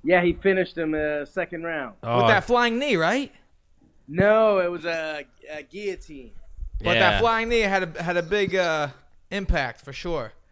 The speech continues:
Speaker 3: Right?
Speaker 1: I don't know. Você pegou o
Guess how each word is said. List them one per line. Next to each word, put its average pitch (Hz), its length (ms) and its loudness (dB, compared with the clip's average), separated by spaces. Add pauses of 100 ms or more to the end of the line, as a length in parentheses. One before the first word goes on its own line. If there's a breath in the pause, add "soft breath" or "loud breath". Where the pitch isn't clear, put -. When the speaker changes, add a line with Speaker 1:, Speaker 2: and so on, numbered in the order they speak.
(1040)
Speaker 3:
Right? 196 380 -4 (840)
Speaker 1:
I - 100 -2
don't 233 160 6
know. 202 480 0
Você 165 240 -8
pegou 190 520 -6
o - 60 -16